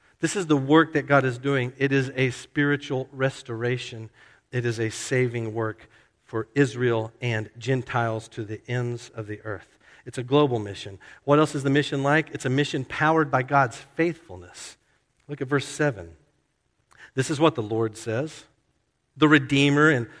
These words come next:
Holy One of Israel, to him who was despised and abhorred by the nation, to the servant of rulers." So again, verse seven,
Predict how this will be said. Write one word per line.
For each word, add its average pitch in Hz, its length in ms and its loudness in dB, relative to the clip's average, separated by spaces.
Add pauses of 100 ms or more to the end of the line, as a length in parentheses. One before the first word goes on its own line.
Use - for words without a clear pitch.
(120)
Holy 151 320 6
One 143 240 4
of 117 80 0
Israel, 143 380 4
to 143 120 2
him 156 240 6
who 151 140 6
was 139 240 4
despised 123 840 0
and 131 120 -4
abhorred 143 440 2
by 131 160 0
the 120 120 -6
nation, 131 420 -4 (300)
to 135 100 -4
the 113 100 -4
servant 127 480 -2
of 110 180 -14
rulers." 95 520 -10
So - 180 -2
again, 131 320 2 (280)
verse 135 240 2
seven, 131 420 0